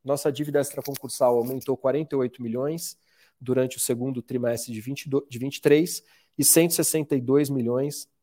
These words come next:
no acumulado do semestre. Esse aumento decorreu do accrual de juros nesse período. Nossa dívida concursal aumentou quarenta e três milhões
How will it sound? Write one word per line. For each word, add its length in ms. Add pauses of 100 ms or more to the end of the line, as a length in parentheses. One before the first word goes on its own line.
(420)
no 160
acumulado 480
do 100
semestre. 600 (220)
Esse 220
aumento 380
decorreu 640 (640)
do 240
accrual 380
de 120
juros 520 (500)
nesse 280
período. 460 (340)
Nossa 300
dívida 260
concursal 500
aumentou 320
quarenta 360
e 40
três 300
milhões 580